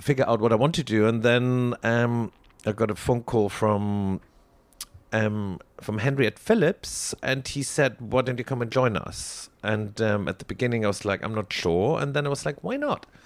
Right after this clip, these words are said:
Because I basically, when I had the gallery, one of the biggest problems we always had was auction houses sell your artists too early. And I was not fond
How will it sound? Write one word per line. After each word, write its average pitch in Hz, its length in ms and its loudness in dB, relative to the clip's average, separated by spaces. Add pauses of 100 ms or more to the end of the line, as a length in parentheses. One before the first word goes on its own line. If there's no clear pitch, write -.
(340)
Because - 320 -2
I 151 60 4
basically, 123 1000 -2
when 120 180 -2
I 131 40 0
had 113 160 -2
the 98 80 -4
gallery, 95 560 -4 (480)
one 113 100 -4
of 117 80 -4
the - 80 -8
biggest 123 640 -4 (160)
problems 131 480 -6
we - 60 -2
always 95 300 -4
had 180 280 -2
was - 280 -6
auction 135 320 -2
houses 92 300 -2
sell 123 200 -4
your 113 140 0
artists 156 380 -2
too - 260 -8
early. 73 260 -2 (1600)
And 110 320 0
I - 40 -4
was - 180 -6
not 131 340 0
fond 104 500 0